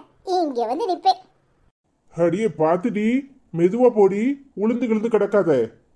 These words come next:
Speaker 1: இந்த சுப்புலட்சுமி திருந்தினதுல இருந்து தான் இந்த குடும்பம் இம்புட்டு சந்தோஷமா இருக்கு. நாம சொல்லி அவ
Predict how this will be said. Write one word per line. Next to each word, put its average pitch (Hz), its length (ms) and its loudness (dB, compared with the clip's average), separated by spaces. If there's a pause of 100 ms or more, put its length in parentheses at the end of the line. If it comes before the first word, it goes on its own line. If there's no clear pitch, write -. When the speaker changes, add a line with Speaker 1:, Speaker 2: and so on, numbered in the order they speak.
(1700)
Speaker 1:
இந்த 359 300 -2
சுப்புலட்சுமி 349 600 -4
திருந்தினதுல 330 600 -2
இருந்து 311 220 -4
தான் 302 280 -4 (460)
இந்த 339 320 -2
குடும்பம் 403 460 -2 (340)
இம்புட்டு 359 440 -4
சந்தோஷமா 381 560 -4
இருக்கு. 330 240 -4 (540)
நாம 277 380 -6
சொல்லி 359 320 -4 (640)
அவ 330 200 2